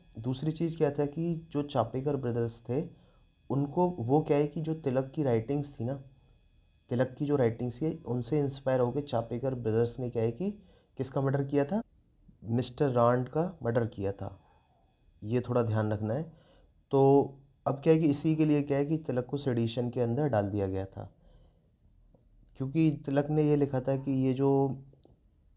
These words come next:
प्लेग की वजह से जो एपिडर्मिक एक्ट नाइनटीन एटीन नाइंटी सेवन आया है ना, एटीन नाइंटी सेवन जो एक्ट आया है वो ये पावर देता है कि जो पुलिस ऑफिसर्स हैं वो किसी के भी घर में किस, कभी भी घुस सकते हैं। और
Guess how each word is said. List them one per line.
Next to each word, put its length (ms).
प्लेग 380
की 100
वजह 240
से 160
जो 120
एपिडर्मिक 580
एक्ट 220
नाइनटीन 500
एटीन 260
नाइंटी 280
सेवन 300
आया 180
है 60
ना, 180
एटीन 260
नाइंटी 260
सेवन 260
जो 100
एक्ट 260
आया 160
है 140
वो 220
ये 160
पावर 320
देता 240
है 140
कि 240
जो 140
पुलिस 340
ऑफिसर्स 480
हैं 80
वो 100
किसी 280
के 120
भी 140
घर 160
में 200
किस, 200
कभी 320
भी 120
घुस 220
सकते 320
हैं। 120
और 420